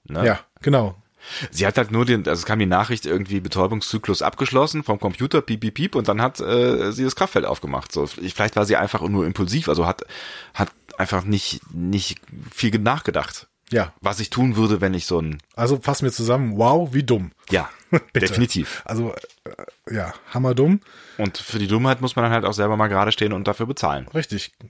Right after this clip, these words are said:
Speaker 2: Nächste Szene, Krankenstation, Landry ist tot.
Speaker 1: War auf jeden Fall ein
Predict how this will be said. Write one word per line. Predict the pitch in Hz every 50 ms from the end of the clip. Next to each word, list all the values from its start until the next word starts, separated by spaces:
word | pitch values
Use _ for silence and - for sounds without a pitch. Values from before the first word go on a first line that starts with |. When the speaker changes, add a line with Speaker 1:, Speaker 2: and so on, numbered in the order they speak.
| _ _ _
Speaker 2:
Nächste | - 139 143 - - 151 147 139
Szene, | - - 160 165 165 165 160
Krankenstation, | - - 139 139 139 131 - - 131 - - 131 127 127 131 127
Landry | 104 98 95 92 90 - 117 135
ist | 139 - -
tot. | - - 92 - - - _ _ _ _ _ - - - - - - - - _ _ _ _ _ _ _ _ _ _ _ _ _ _ _ _ _ _
Speaker 1:
War | _ 104 95 82 69 73 90 107 127 147 147 - _ - - -
auf | _ 110 - -
jeden | 113 123
Fall | 151 - 170 165 175 180 190 196 - - - -
ein | - 135 143 147 151 165 170 170 170 170 175 185 - - - - -